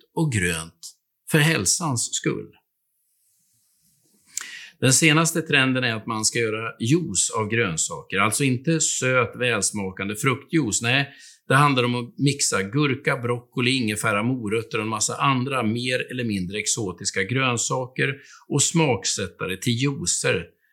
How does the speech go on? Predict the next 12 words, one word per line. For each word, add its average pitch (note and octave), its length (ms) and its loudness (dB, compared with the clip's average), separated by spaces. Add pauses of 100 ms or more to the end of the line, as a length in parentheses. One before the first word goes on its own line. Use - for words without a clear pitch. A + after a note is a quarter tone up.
(120)
som F#2+ 200 -2
man F#2 120 2
ska F#2+ 160 -2
hälla F#2+ 320 -2
i F2 200 -2
sig. - 320 -4 (500)
Allt D3+ 400 4 (220)
för B2 80 2
hälsans G#2 760 -2
skull. - 440 -4 (1120)
I D#3+ 80 8
frukt G#3 440 2